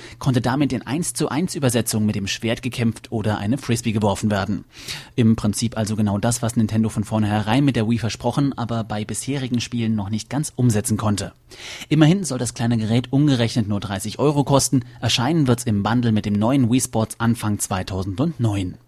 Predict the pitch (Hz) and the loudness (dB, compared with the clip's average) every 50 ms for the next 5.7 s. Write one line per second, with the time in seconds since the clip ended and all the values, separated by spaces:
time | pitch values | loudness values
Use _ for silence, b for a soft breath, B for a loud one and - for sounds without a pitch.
0 | _ _ _ _ _ _ - - 120 135 180 202 - 202 175 156 151 135 139 139 | _ _ _ _ _ _ -4 0 2 4 4 4 2 2 2 2 2 2 2 2
1 | 135 135 120 120 113 110 120 135 123 - - 123 127 131 131 - - 127 147 147 | 2 4 4 4 2 2 2 0 -2 -2 -2 -2 0 0 0 2 2 2 2 2
2 | - 131 123 147 151 139 131 113 120 113 117 131 123 123 135 135 - 139 123 117 | 2 2 4 4 6 4 4 2 2 4 4 2 2 2 -2 -2 -2 -2 -4 -4
3 | 123 107 107 120 117 - 127 117 107 127 175 185 - 156 131 120 - 123 113 110 | -4 -2 -2 -2 -2 0 0 0 2 2 0 0 2 2 0 0 0 0 0 2
4 | 117 - 127 131 131 117 113 110 107 - - - 147 127 113 120 117 135 131 - | 2 2 4 4 4 4 4 2 0 0 -2 0 0 0 2 2 2 2 2 2
5 | 151 139 127 117 110 110 - 104 98 - - 90 - | 4 4 6 4 4 2 0 -2 -4 -2 -4 -4 -6